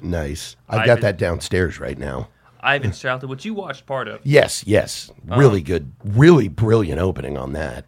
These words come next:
Speaker 2: Yeah, um, the five, uh, John Cassavetes' five films.
Speaker 1: Mm-hmm.
Speaker 2: Uh, Love Streams.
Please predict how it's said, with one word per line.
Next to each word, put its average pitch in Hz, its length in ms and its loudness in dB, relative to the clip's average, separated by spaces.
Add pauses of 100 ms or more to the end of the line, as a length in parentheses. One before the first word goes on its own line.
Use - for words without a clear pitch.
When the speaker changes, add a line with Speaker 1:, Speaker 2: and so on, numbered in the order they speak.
Speaker 2:
Yeah, 120 360 -6
um, 120 180 -10 (240)
the 117 260 -6 (260)
five, 123 280 -2 (280)
uh, 120 300 -4
John 120 260 -8
Cassavetes' 117 440 -12
five 113 320 -10
films. 113 400 -14 (140)
Speaker 1:
Mm-hmm. 135 380 6 (500)
Speaker 2:
Uh, 117 240 -4
Love 117 300 -4
Streams. 120 720 -14